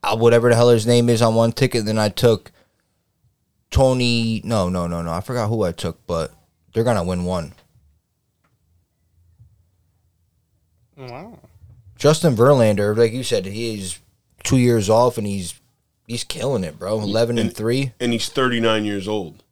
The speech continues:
Speaker 3: if I'm not mistaken.
Speaker 1: He's up there in age.
Speaker 3: Yeah, he's been around for
Speaker 1: He's got
Speaker 3: quite
Speaker 1: over,
Speaker 3: a
Speaker 1: like,
Speaker 3: while.
Speaker 1: what, did, didn't he get over, like, three thousand strikeouts this year, too?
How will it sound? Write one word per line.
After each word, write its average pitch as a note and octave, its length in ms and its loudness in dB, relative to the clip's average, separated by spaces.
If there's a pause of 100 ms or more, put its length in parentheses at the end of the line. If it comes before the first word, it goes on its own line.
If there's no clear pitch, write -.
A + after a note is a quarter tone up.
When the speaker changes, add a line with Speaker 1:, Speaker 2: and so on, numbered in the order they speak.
(640)
Speaker 3:
if F#2 100 -16
I'm G2 120 -6
not F2 160 -12
mistaken. E2 480 -16 (400)
Speaker 1:
He's A2 180 -2
up A#2 160 2
there F2 180 -4
in F2 60 -6
age. F2 420 -6
Speaker 3:
Yeah, G2 180 -8
he's G#2 240 -14
been A#2 120 -2
around A2 300 0
for - 120 -14
Speaker 1:
He's A2+ 200 -4
got B2 160 2
Speaker 3:
quite A2 160 4
Speaker 1:
over, - 20 -2
Speaker 3:
a B2 40 2
Speaker 1:
like, A#2+ 140 4
Speaker 3:
while. F2 120 -10
Speaker 1:
what, B2 160 -8
did, B2 120 -6
didn't D3+ 280 -6
he E3 60 -6
get C#3+ 140 -8
over, C#3 200 0
like, B2 180 0 (200)
three C3+ 120 -4
thousand B2+ 320 -2
strikeouts C#3 480 0
this - 180 -4
year, D3 140 -2
too? E3 300 -2